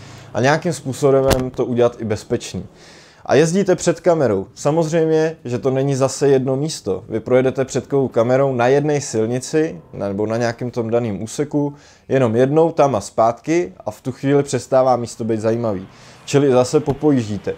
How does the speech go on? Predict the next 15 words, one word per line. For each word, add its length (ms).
Přičtěte 480
k 60
tomu 220
dalších 440
padesát 560
kilometrů 520
úplně 340
v 100
klidu. 300
Čili 280
další 460
hodina 560
jenom 360
ježděního. 720
Eh, 500